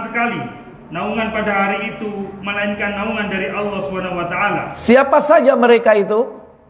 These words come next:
Speaker 1: Yang pertama adalah imam atau raja atau penguasa yang adil.
Speaker 2: Imamun adilun, pemimpin yang adil,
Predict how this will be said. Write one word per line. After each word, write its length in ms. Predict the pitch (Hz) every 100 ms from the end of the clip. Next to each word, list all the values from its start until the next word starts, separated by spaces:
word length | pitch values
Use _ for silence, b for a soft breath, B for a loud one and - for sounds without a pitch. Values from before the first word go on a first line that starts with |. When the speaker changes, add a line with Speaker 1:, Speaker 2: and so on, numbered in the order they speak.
| -
Speaker 1:
Yang 240 | 160 190
pertama 400 | 202 220 226 226
adalah 280 | 214 214 208 202 - - - -
imam 360 | 277 254 185 131 113 - -
atau 640 | 196 202 214 208 208 202 -
raja 500 | 214 226 - 226 226
atau 220 | 214 208
penguasa 320 | 208 220 208
yang 240 | 214 208 202
adil. 320 | 160 233 196 165
Speaker 2:
Imamun 1040 | 196 196 226 262 262 262 240 254 220 -
adilun, 1120 | 202 247 269 262 208 247 247 247 208 180 185
pemimpin 640 | 185 190 240 240 - 247 220
yang 320 | 220 214 208
adil, 880 | 208 233 247 196 214 190 165 135